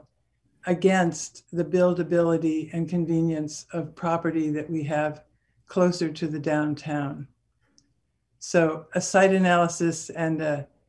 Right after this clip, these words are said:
and, um, a s-, an analysis of the pros and cons of other properties that could be in play. Thank you.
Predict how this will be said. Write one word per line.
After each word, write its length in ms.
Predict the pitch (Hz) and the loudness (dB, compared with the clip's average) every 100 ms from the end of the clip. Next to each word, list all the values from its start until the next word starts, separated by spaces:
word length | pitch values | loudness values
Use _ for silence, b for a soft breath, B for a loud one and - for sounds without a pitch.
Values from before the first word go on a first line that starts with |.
| _ _ _ _ _ | _ _ _ _ _
and, 280 | 175 165 156 - 156 - | -6 -4 -4 -8 -14 -6
um, 760 | 165 156 156 151 165 190 185 - - _ - | -4 -4 -8 -12 -14 -16 -20 -20 -20 _ -4
a 20 | |
s-, 400 | 165 - - - - - - | -4 -4 -10 -16 -20 -20 -8
an 140 | 175 165 | -2 0
analysis 800 | 165 165 160 165 - 170 - - - | 2 4 2 0 0 -4 -4 -8 -2
of 380 | 160 156 - 143 | -2 -2 -8 -14
the 120 | 175 165 | -8 -8
pros 400 | 160 170 165 156 | -4 0 0 0
and 120 | 151 | -6
cons 540 | 147 151 151 147 - _ _ _ _ _ _ _ | -4 -2 0 -2 -8 _ _ _ _ _ _ _
of 200 | 165 160 160 | -4 -4 -2
other 500 | 165 165 160 151 - _ _ | -2 0 -2 -4 -10 _ _
properties 840 | - 165 156 156 151 139 131 - - | -2 0 0 -2 -2 -4 -6 -14 -8
that 240 | 151 143 _ _ _ _ _ _ _ _ _ _ | -8 -8 _ _ _ _ _ _ _ _ _ _
could 240 | 170 151 | -6 -4
be 160 | 156 151 | -2 -2
in 160 | 147 | -2
play. 380 | 147 151 139 127 _ _ _ _ _ _ | -6 -6 -8 -8 _ _ _ _ _ _
Thank 220 | 156 151 | -8 -8
you. 140 | 151 | -10